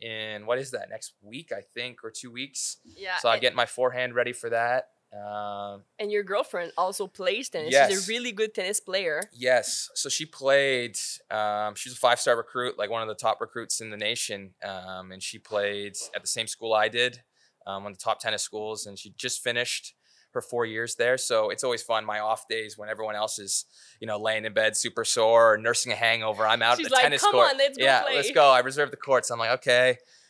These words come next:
Speaker 1: And
Speaker 2: So
Speaker 1: it's always
Speaker 2: one v one,
Speaker 1: funny.
Speaker 2: who wins?
Speaker 1: Oh, I mean, she kills me.
Speaker 2: Oh, yeah?
Speaker 1: Absolutely kills me. So it's always exhausting for me. So I'm just running side to side, just trying to get a ball back. And, and,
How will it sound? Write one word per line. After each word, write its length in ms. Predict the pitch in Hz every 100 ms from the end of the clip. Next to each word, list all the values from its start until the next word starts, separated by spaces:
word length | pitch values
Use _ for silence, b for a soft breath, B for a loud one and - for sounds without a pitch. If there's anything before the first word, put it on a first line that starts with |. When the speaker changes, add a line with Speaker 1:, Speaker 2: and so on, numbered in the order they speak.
| b -
Speaker 1:
And 100 | 175
Speaker 2:
So 60 |
Speaker 1:
it's 60 | 262
always 200 | 277 -
Speaker 2:
one 60 | 311
v 20 |
one, 100 | 254
Speaker 1:
funny. 120 | 254
Speaker 2:
who 140 | 240 277
wins? 360 | 254 196 185 - _ -
Speaker 1:
Oh, 120 | 160
I 80 | 110
mean, 120 | 120
she 140 | -
kills 340 | - 131 120 -
me. 120 | 85
Speaker 2:
Oh, 80 | 185
yeah? 180 | 190 175
Speaker 1:
Absolutely 460 | 151 160 - 139 127
kills 280 | - 117 107
me. 80 | 98
So 160 | 135
it's 100 | 127
always 200 | 165 170
exhausting 480 | 113 110 113 123 117
for 120 | -
me. 120 | 110
So 100 | 107
I'm 100 | 113
just 140 | 127 -
running 140 | 113
side 360 | - - 123 120
to 60 |
side, 280 | 107 117 104
just 140 | 113 -
trying 140 | 117
to 40 |
get 100 | 110
a 40 | 104
ball 240 | 104 101
back. 420 | 101 101 98 98 -
And, 220 | 101 98 - b b b -
and, 240 | 113 107